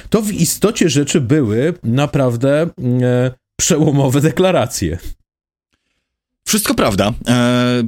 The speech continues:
Speaker 2: to potwierdza też tezę, o której mówiliśmy tutaj niejednokrotnie, że Polska pod rządami Donalda Tuska, czy się komuś to podoba, czy nie, skazana jest na dryfowanie ku europejskiemu mainstreamowi, tylko to też oznacza coś zupełnie innego niż to, co oznaczał europejski mainstream dziesięć lat temu.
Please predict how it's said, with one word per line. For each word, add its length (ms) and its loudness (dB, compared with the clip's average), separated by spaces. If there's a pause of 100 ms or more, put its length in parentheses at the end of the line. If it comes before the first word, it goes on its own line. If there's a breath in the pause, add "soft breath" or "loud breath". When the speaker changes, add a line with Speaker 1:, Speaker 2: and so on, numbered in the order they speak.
Speaker 2:
to 120 0
potwierdza 360 0
też 180 -2
tezę, 260 0
o 40 -2
której 180 0
mówiliśmy 460 0
tutaj 500 0
niejednokrotnie, 880 0
że 340 -2
Polska 640 0 (560 loud breath)
pod 140 0
rządami 320 2
Donalda 320 2
Tuska, 340 -2
czy 100 -4
się 140 0
komuś 280 0
to 100 0
podoba, 340 0
czy 180 -2
nie, 240 0
skazana 400 0
jest 140 0
na 60 0
dryfowanie 520 0
ku 180 -4
europejskiemu 720 0
mainstreamowi, 840 0 (420 loud breath)
tylko 200 0
to 60 2
też 320 0
oznacza 360 2
coś 180 0
zupełnie 360 0
innego 360 0
niż 380 -2
to, 260 0
co 140 -2
oznaczał 320 0
europejski 480 -2
mainstream 360 -2
dziesięć 320 -2
lat 140 -4
temu. 280 -2